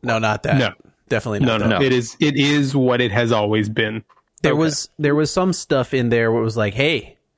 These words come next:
Speaker 1: if you remember the old one, this, this character," they brought back one of the old A D As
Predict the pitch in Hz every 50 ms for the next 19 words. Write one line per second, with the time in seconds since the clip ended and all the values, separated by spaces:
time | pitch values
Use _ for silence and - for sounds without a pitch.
0 | _ _ _ _ _ _ - 151 - - 120 113 110 113 117 113 107 104 120 110
1 | 117 143 185 170 131 113 110 113 117 - _ _ _ _ _ _ - 127 120 120
2 | 110 - - - 113 110 - - - 131 127 160 180 - - 107 98 107 120 -
3 | - - - 120 117 110 101 127 123 - - 123 117 113 - 131 120 117 113 113
4 | 113 113 110 107 98 - - 107 107 104 110 107 107 110 113 123 - - -